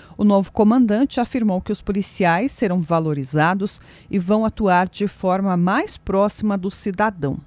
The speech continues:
Na área de segurança pública, a promessa de reestruturação, segundo o governador Ratinho Júnior. Entre os projetos que ele citou durante a solenidade de posse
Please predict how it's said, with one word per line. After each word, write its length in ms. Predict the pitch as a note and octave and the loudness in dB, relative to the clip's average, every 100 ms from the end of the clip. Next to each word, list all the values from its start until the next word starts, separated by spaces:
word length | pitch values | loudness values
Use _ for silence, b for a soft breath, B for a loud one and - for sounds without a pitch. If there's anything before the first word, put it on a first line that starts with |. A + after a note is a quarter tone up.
| _ F3+ | _ -2
Na 100 | F#3 | 2
área 200 | F#3+ F3 | 2 0
de 120 | E3+ | -2
segurança 500 | - F3 F3+ F3+ G#3+ | -2 0 0 0 -2
pública, 560 | - D4+ D#4 D4 C#4 - | 0 0 0 0 -2 -2
a 100 | G3+ | -2
promessa 580 | - A3 G3 G#3 G#3 A#3 | 0 0 2 0 -2 -4
de 160 | F#3 G#3 | -2 -2
reestruturação, 1200 | F3 A3 A#3 G#3+ - G#3+ - A3 A#3 - - A3+ | 0 0 0 -4 -6 -6 -2 0 0 -2 0 0
segundo 540 | - D4 G#3 G#3 A#3 | -2 -4 -2 0 0
o 40 | A3+ | 0
governador 720 | G#3+ G3 G3+ G3+ G3 E3+ F#3 | 0 0 0 0 0 -2 -4
Ratinho 600 | F#3+ G#3 G3+ - G#3+ A#3 | -2 -4 -4 -4 -2 0
Júnior. 540 | G3 E3 A#3 G#3 B2+ - B B B - | 0 2 2 2 0 -4 B B B -4
Entre 260 | G3 G3+ | -4 -4
os 80 | G3+ | -8
projetos 680 | - F#3 D#3+ F#3 G#3+ G#3+ - | -4 -4 0 0 0 -6 -6
que 100 | F#3 | -4
ele 160 | F#3 | -2
citou 500 | F3 - E3+ - G#3+ | -4 -8 -8 -6 -4
durante 460 | A3+ F3 E3+ E3 F3+ | -4 -2 -2 -2 -4
a 20 | |
solenidade 800 | E3 F#3+ F#3 F3+ E3 D#3+ D#3+ - | -6 -4 -2 0 0 0 0 -4
de 120 | - | -12
posse 580 | A#3 - E3+ G3 - C4+ | -6 0 2 0 -2 -6